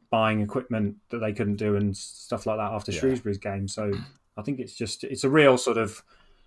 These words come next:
Speaker 1: it's just gonna split opinion literally based on
Speaker 2: Yeah.
Speaker 1: where your club is.
Speaker 2: I thought their pitch invasion was a bit much at
Speaker 1: So
Speaker 2: Shrewsbury, <laughs> by the way. Playing a, a
Speaker 1: Yeah.
Speaker 2: second or third s-,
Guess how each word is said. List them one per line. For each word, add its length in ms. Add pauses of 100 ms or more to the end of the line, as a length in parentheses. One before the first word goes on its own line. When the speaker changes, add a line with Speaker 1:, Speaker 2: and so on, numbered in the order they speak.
(400)
Speaker 1:
it's 180
just 400
gonna 160
split 420
opinion 400
literally 320
based 240
on 60
Speaker 2:
Yeah. 80
Speaker 1:
where 80
your 100
club 220
is. 200 (580)
Speaker 2:
I 40
thought 200
their 140
pitch 320
invasion 460
was 140
a 60
bit 180
much 300
at 120
Speaker 1:
So 60
Speaker 2:
Shrewsbury, 560 (240)
<laughs> 320
by 140
the 120
way. 280 (640)
Playing 260
a, 40
a 120 (240)
Speaker 1:
Yeah. 100
Speaker 2:
second 400
or 120
third 380 (260)
s-, 140